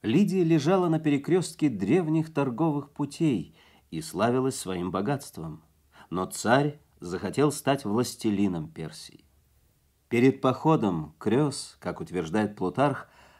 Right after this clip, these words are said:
задал вопрос оракулу из Дельфов – воевать ли ему с Персией. «Перейдя реку Галис, ты разрушишь великое царство», ответил оракул.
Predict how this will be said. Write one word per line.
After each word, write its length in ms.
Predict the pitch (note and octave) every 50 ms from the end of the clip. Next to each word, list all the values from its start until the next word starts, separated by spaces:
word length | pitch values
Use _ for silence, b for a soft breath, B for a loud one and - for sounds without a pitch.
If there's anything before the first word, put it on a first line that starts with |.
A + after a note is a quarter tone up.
| b b
задал 400 | b F2 - B2 C#3+ D#3 D#3 D#3
вопрос 480 | C#3+ D3 C#3+ - C#3 D#3 D3+ D#3 - -
оракулу 600 | - A#2+ A2 A2+ C#3+ D3+ D3 - - C#3 C#3 C#3+
из 240 | C#3+ - C3 B2 A2+
Дельфов – 500 | G#2+ A2 A#2 A2+ F#2+ E2 - - C#2 - - _ _ _ _ _ _ _ -
воевать 680 | F2 G2+ A#2+ A#2+ A#2 G#2+ F2 E2+ A#2+ D#3+ F3+ E3 -
ли 120 | D#3+ D#3+ D#3
ему 320 | D3 D3+ C3+ B2 C3+ C#3
с 140 | C3+ - -
Персией. 760 | - - G2+ F#2+ - - - - - - - - - - - _ _ _ _ _ _ _ _ _ _ _ _ _ _ _ _ _ _ _
«Перейдя 720 | - E2+ E2 F2+ G2 G2+ F2 F#2 G#2+ A2 A2+ A2+ A2+ - -
реку 400 | G2+ F#2+ G2 A2 A2 G#2+ - G#2+
Галис, 640 | F#2+ - G2+ - G#2+ A2+ A#2 A2+ - - - - b b b b b b b _
ты 140 | A2 G#2+
разрушишь 760 | A2 A#2 A2+ G2 G#2+ G2+ A2 A#2+ A#2+ - - A#2+ G#2+ - - -
великое 540 | G#2 G#2+ G2+ A2 A2+ G#2+ - A2+ A2+ A2
царство», 800 | G#2+ - - A2 A2+ A2+ G#2 - - - - F#2+ F2 E2+ D#2+ b b b b b b
ответил 560 | E2 F2+ - - F2+ F2 E2+ - F#2 E2+ -
оракул. 500 | - F#2 E2+ F2 E2 D#2+ - - D#2+ E2